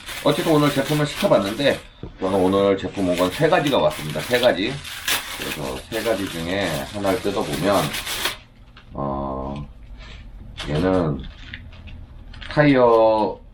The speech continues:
그 이제 캡 있잖아요. 공기압 주입구 그 캡, 거기다 끼는 건데 불이 들어온다 그래서 이렇게 한 쌍씩, 한 세트 네 개 이렇게 시켜봤고, 이 안에 건전지가,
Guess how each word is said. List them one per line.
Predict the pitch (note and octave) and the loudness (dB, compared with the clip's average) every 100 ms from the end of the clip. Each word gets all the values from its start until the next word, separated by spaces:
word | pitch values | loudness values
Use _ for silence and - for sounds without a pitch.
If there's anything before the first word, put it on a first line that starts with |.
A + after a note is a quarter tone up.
| - - | -20 -8
그 | E2+ D#2 D2 C#2+ C2 | -2 0 0 -4 -4
이제 | C2+ C2+ - - - - - - - | -4 -6 -8 -16 -20 -20 -20 -18 -4
캡 | G#3 C#3 | 0 0
있잖아요. | - G#2 F2 D2+ E2 D#2 - - | 2 2 2 0 -2 -6 -16 -12
공기압 | E2 E2+ F2+ - | -6 0 2 2
주입구 | E2 D2+ D#2 | -2 -4 -4
그 | - - - | -6 -12 -8
캡, | D3 A2 D2 - - | -2 0 -2 -8 -14
거기다 | - E2 F2+ F#2 | -4 -2 4 2
끼는 | F#2 F3 E3 | 2 0 0
건데 | G2 D#2+ F#2 - | 0 0 0 0
불이 | G#2+ B2+ | 2 2
들어온다 | A2+ G#2+ G2 F2+ | 4 2 4 2
그래서 | D#2+ D#2 D#2 D2+ D2 - - - C#2+ | 2 -2 0 -2 -2 -6 -14 -12 -8
이렇게 | C#2+ C#2+ C2+ | -6 -4 -6
한 | - G#2 | -8 -8
쌍씩, | G#2 F#2 D#2+ - - - - - - - | -2 -2 -2 -6 -12 -16 -18 -20 -20 -12
한 | - C3+ | -6 0
세트 | E3 - F#3+ - - - | 0 2 2 2 -4 -14
네 | - D3 | -4 -2
개 | D#3 D2+ | 2 0
이렇게 | C#2 C#2+ | 0 -4
시켜봤고, | D#2 - D#3+ - - - - - - - - - | -8 -2 0 0 0 -2 -2 -4 -12 -18 -18 -4
이 | D2+ | 0
안에 | E2+ E2+ | 0 0
건전지가, | - E2 F2 G2 F#2+ F2+ E2 D2+ | -4 -2 0 0 2 4 4 2